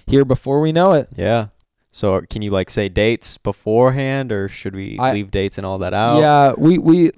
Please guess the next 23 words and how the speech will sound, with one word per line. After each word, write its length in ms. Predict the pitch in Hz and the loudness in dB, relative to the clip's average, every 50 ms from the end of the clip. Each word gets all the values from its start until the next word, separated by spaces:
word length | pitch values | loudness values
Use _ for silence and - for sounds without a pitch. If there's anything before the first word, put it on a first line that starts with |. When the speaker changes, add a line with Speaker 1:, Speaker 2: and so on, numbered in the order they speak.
| - _ _ _ - | -10 _ _ _ 0
Speaker 1:
let's 300 | 151 165 185 - - - | 2 2 2 0 0 0
leave 240 | 220 220 220 175 | 2 2 2 2
dates 320 | 147 147 143 147 131 - - | 4 4 4 4 2 0 -4
out, 380 | - - 120 123 127 156 151 | -4 0 2 4 4 4 2
Speaker 2:
Okay. 180 | 131 156 143 95 | 0 -2 -4 0
Speaker 1:
but, 640 | - 139 131 127 127 127 127 123 - - - - - - - _ | 2 4 4 6 4 4 2 0 -4 -10 -14 -14 -16 -20 -20 _
but 300 | - 143 135 139 139 - | -14 -10 -4 -4 -4 -4
coming 560 | - - - 180 175 185 190 190 190 185 180 170 - | -4 -2 0 0 0 2 2 0 0 -2 -4 -8 -8
March 540 | - 139 139 139 147 156 151 - - - - | -8 -2 0 2 2 2 0 -2 -6 -10 -12
twenty 320 | - - 160 147 151 147 | -10 -8 -6 -6 -6 -6
twenty-three, 580 | - - 147 135 131 123 - - 131 120 110 107 | -6 -6 -6 -6 -6 -6 -6 -4 -4 -2 -2 -2
that's, 320 | 107 123 123 139 - - | 0 0 0 0 0 -4
that's 260 | - - 135 143 147 - | -4 0 0 0 0 2
what 120 | 160 151 | 0 0
I'll 80 | 135 123 | 0 0
say. 400 | - - 127 117 101 98 101 - | 0 -2 -2 -2 -2 -4 -8 -10
Speaker 2:
Okay. 280 | - 101 - - 85 87 - - _ | -12 -12 -10 -10 -10 -10 -12 -10 _
Speaker 1:
Coming 260 | - 151 147 147 139 | 0 0 2 2 2
March 300 | 135 135 139 156 156 - | 2 2 2 2 2 0
twenty 200 | - - 165 165 | -2 -2 -2 0
twenty-three 680 | 165 - 180 165 160 - - 143 135 127 123 120 120 - - | -2 -2 -2 -2 -2 -4 -4 -2 -2 -2 -2 -4 -6 -8 -6
is 200 | - 131 127 123 | -6 -6 -4 -4
when, 460 | 127 123 120 120 123 123 123 127 123 | -4 -4 -2 -2 -2 -4 -6 -8 -12